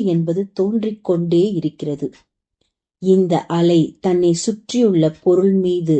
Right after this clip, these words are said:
தாக்கும் அல்லவா? அந்த தாக்குதல்தான் மோதுதல், கிளாஷ் என்று சொல்லலாம். அப்படி மோதும் பொழுது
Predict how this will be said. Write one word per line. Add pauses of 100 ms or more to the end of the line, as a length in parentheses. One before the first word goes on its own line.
(120)
தாக்கும்
அல்லவா? (1040)
அந்த
தாக்குதல்தான் (520)
மோதுதல், (520)
கிளாஷ்
என்று
சொல்லலாம். (840)
அப்படி
மோதும்
பொழுது